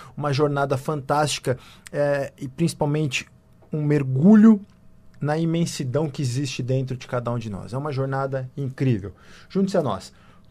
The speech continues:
Toda terça-feira espero vocês na Rua Conde Prates, número novecentos e oitenta e oito,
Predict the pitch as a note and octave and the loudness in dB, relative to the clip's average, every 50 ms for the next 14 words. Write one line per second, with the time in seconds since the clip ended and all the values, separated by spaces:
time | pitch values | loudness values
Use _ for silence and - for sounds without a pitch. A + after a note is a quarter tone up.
0 | - - A3+ A3 G3+ G3+ G3 - F#3+ F3+ F3 - D#3+ C3 - E3+ E3+ E3 D3+ C3 | -2 2 4 6 6 4 4 6 4 4 6 4 2 2 6 6 6 6 6 4
1 | - - - E3 D#3+ D#3+ D#3 C#3+ D3 C3+ - - D#3 D3+ D3 C#3 A#2+ - C#3+ C#3 | 2 2 4 6 6 6 6 6 4 4 4 4 4 4 4 4 2 0 0 0
2 | C3 A#2 A#2 B2+ C3+ C3+ C3 A#2+ - - C3 B2+ A#2 A2 - - D3+ D3+ D3 D3 | 0 0 2 2 4 4 4 2 0 -4 -4 -4 -2 -4 -2 0 0 2 2 2
3 | C#3+ - - - - C#3+ C3+ B2+ B2+ B2+ B2 B2+ B2 A#2+ A#2 A2+ A#2 - - - | 0 -2 -10 -10 -8 -4 -2 -2 0 0 0 -2 -2 -2 -4 -4 -6 -6 0 4
4 | E3+ E3+ E3+ E3+ E3 C#3 D3 D3+ C3+ D3 D3+ D3 C#3 D#3 D3+ D3 D3 C#3+ C#3+ C3+ | 4 4 4 2 0 2 2 2 2 2 2 2 4 6 6 8 8 8 8 6
5 | - C#3 | 4 -6